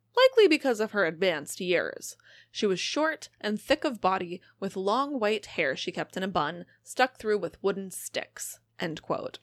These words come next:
She is also described as having a round face and cheerful eyes,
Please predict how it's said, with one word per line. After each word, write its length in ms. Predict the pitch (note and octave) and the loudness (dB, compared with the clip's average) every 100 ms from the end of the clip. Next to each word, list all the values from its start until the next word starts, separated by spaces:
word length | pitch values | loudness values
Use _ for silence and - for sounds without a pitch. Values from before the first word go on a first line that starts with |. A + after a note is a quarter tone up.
| _ | _
She 120 | - A3 | -2 0
is 60 | |
also 280 | F3 G3 G3+ | 2 2 2
described 420 | F3 F#3 F#3 E3+ | 0 -2 0 0
as 80 | F3+ | 0
having 260 | F#3 F#3 F#3 | -2 -2 -2
a 80 | F3 | -2
round 480 | F3+ F#3+ A#3+ B3 | 2 2 2 0
face 400 | B3+ A#3+ B3 B3 - | -2 -2 -2 -4 -8
and 180 | G#3 | -8
cheerful 560 | F#3+ - B3 B3 A#3 G#3+ | -8 -2 -2 -2 -2 0
eyes, 580 | G#3+ A#3+ C4+ D4 D#4 D4+ | 0 0 -2 -6 -14 -20